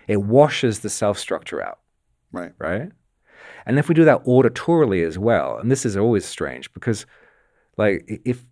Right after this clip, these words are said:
Speaker 1: where does the outside world that we're listening to end and, like, inside begin? I mean, if you, like, with your right ear, if you c-, well, there's the sound in my right ear, and I kinda go,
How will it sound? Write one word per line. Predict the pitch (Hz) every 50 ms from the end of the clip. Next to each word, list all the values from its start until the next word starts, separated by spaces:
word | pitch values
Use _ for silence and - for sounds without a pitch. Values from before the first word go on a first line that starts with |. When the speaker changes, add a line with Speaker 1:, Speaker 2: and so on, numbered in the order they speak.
| _ _ _ _ _
Speaker 1:
where | - 123 113 123 135 151 160
does | 180 165 -
the | - 117 113
outside | 113 120 120 - - - - 104 95 90 87 -
world | 90 87 92 101 110 113 107 107 90
that | 78 78
we're | 87 90
listening | 95 110 117 - - 98 87 85
to | - - - 85 76 71 62 57 _ _ _ _ _ _ _ _ _ _ -
end | 110 123 120 104 85 76 67 69 80 82 101 98 - _ _ _ -
and, | 95 101 98
like, | 98 98 92 - _ _ _ _ _ _ _ -
inside | 117 120 131 127 123 - - 110 95 90 85 69
begin? | - 101 117 156 135 64 - - _ _ _ _ _ _ _ _ _ _ _ _ _ _ _ _ _ _ _ _ -
I | - 101
mean, | 110 107
if | - -
you, | 113 110
like, | 95 107 101 87 76
with | 85 107 107
your | 110 113 104
right | 104 117 120 113 95 -
ear, | 110 117 104 87 80 80
if | 82 - -
you | 101 90 -
c-, | - -
well, | 101 101 104
there's | 113 123 135 127 -
the | 110
sound | 101 - - 117 113 110 104 104 104
in | 95
my | 98 95
right | 92 98 95 92 92 95
ear, | 90 85 80
and | 82 90 95
I | 98
kinda | - - 143 139
go, | 123 117 117 101 85 -